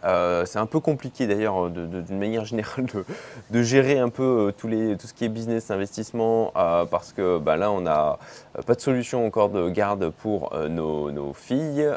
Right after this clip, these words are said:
Euh, de toute façon pour mon bébé de deux mois maintenant, euh, hors de moi cette semaine, euh, bon, on a quelqu'un là qui va arriver à plein temps aussi pour nous aider. Par contre pour ma, ma fille de quatre ans,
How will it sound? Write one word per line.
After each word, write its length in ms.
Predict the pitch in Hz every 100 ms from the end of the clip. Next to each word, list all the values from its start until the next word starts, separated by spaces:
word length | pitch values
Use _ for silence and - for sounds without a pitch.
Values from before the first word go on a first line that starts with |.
| -
Euh, 220 | 92 82
de 40 | 80
toute 80 |
façon 240 | - - 92
pour 160 | 87
mon 100 | 80
bébé 260 | 78 82 90
de 320 | 87 82 76
deux 220 | 82 117
mois 180 | 123 107
maintenant, 460 | 92 92 - 107 95
euh, 60 | 69 53
hors 180 | 71 90
de 100 | 92
moi 200 | 85 92
cette 180 | - -
semaine, 300 | 90 92 92 - - - - -
euh, 240 | 90 90
bon, 160 | 87 87
on 40 |
a 60 | 98
quelqu'un 300 | 117 - 113
là 140 | 104
qui 160 | 104 90
va 240 | 87 85
arriver 200 | 87 90
à 80 | 90
plein 180 | - 95
temps 200 | 104 98
aussi 220 | 87 101
pour 160 | - 92
nous 180 | 90
aider. 320 | 90 107 127 127
Par 160 | 92
contre 340 | - 101 - 87
pour 200 | - 85
ma, 320 | 82 82 80
ma 180 | 78 85
fille 220 | - 101
de 100 | 87
quatre 300 | 87 82 -
ans, 160 | 123